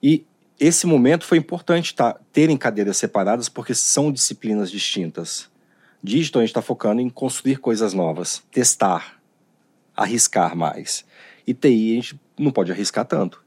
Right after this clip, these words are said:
Imagina a gente mudar, ficar fazendo mudanças no sistema administrativo no R P o tempo todo. Vamos experimentar no R P? E se falha alguma coisa e quebra lá o cálculo contábil, fiscal, financeiro de distribuição? Então, você tem níveis de diferença de governança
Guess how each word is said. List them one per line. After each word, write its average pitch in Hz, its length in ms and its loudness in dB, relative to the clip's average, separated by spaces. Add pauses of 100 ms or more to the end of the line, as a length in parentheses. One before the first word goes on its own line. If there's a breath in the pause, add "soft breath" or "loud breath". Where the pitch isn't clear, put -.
Imagina 113 520 0
a 170 40 0
gente - 240 -6
mudar, 107 440 2
ficar - 280 -8
fazendo 113 340 -2
mudanças 113 520 -2
no 117 100 -2
sistema 113 380 -2
administrativo 107 500 -4
no 110 80 2
R 107 140 -2
P 113 280 -4
o - 100 -6
tempo 123 280 -2
todo. 87 360 -2 (280)
Vamos 180 260 0
experimentar 131 600 2
no 113 120 2
R 98 180 -2
P? 110 360 4 (420)
E - 80 -2
se 262 140 -2
falha 170 240 2
alguma 135 280 4
coisa 120 340 4
e 113 100 6
quebra 113 440 4
lá 107 120 6
o 107 80 4
cálculo 104 420 0
contábil, 101 640 0
fiscal, 98 480 0
financeiro 101 440 -2
de 90 60 -6
distribuição? 95 600 0 (540)
Então, 107 140 -2
você 117 180 -2
tem 139 120 0
níveis 127 420 2
de 123 60 -8
diferença 117 400 -4
de 107 100 -6
governança 107 680 -4